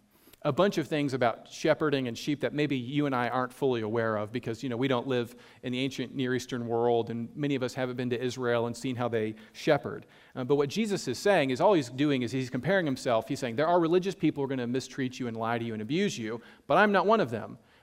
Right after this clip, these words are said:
They're stealing the sheep. You know, they're, they're, you know, maybe one guy, you know, puts,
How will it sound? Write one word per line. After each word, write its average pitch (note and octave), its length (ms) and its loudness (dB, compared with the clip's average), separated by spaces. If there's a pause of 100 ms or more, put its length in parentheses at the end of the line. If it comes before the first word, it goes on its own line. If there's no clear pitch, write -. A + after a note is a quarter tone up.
They're E3 500 4 (140)
stealing D#3+ 720 4
the B2 160 -2
sheep. C#3 360 -4
You C#3 120 0
know, B2+ 80 0
they're, B2+ 160 0
they're, C3 220 -2
you C3 120 -8
know, A2+ 100 -6
maybe C3+ 200 0
one B2+ 180 0
guy, A#2+ 320 2 (240)
you C#3 120 -4
know, A2+ 160 -4
puts, - 440 -6